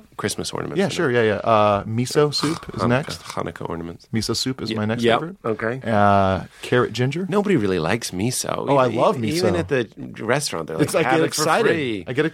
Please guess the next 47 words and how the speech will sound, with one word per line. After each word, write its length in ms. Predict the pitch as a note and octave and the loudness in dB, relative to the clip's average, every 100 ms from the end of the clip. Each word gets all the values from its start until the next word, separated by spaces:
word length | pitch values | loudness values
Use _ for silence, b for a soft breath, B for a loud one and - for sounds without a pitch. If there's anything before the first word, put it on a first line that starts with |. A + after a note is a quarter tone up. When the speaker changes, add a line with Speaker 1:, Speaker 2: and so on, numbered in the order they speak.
| - | -4
Speaker 2:
It's 260 | A2 C3+ | -2 -2
great. 500 | B2+ B2 G3+ C4+ - - _ | 0 4 6 4 -4 -16 _
Miso 40 | - | -6
Speaker 1:
It's 120 | D#3 | 0
like, 80 | C#3 | 2
Speaker 2:
soup 120 | C#3 | 0
is 80 | C3+ | 2
great. 220 | F#3 A3 | 2 4
Speaker 1:
and 160 | A2 G#2 | 4 4
what 120 | A#2+ | 4
is 200 | C3+ B2 | 4 4
it? 120 | C3+ | 4
It's 140 | A#2+ G2+ | 0 -2
like 120 | F2+ | -6
a 60 | |
powder 420 | - B2 B2 A#2+ A#2 | -4 -2 2 2 2
you 100 | G#2+ | 0
put 220 | - A#2 | -4 -6
in, 100 | G2+ | -4
like, 140 | F2+ | -6
hot 220 | G2 F#2+ | -6 -6
water. 280 | G2+ G#2 G#2 | -4 -4 -2
Speaker 2:
I'm 120 | G#2+ | 2
not 60 | D3+ | 4
even 100 | C#3 | 4
gonna 120 | B2+ | 4
tell 120 | A#2 A#2+ | 4 4
you 60 | |
my 160 | A2 G#2+ | 4 0
number 260 | G2+ G#2+ | 0 -2
one 80 | G#2 | -2
favorite 240 | G2 F#2 F#2 | -2 -6 -6
soup 120 | F#2+ | -8
of 100 | F2+ | -8
all 80 | F2+ | -8
time. 180 | F#2 F#2 | -6 -2
Speaker 1:
I 100 | G#2+ | 2
want 180 | G#2 F#2+ | 4 2
you 60 | |
to. 180 | - F#2+ - - | -2 -6 -4 -2
Speaker 2:
I'm 200 | B2 A#2+ G#2+ | 0 -2 -4
not 160 | A2 | -4
gonna. 160 | A#2 B2+ | 0 2
Speaker 1:
What 60 | |
was 100 | D#3+ | 2
number 160 | D3 C#3 | 0 -2
two? 200 | C#3+ | -6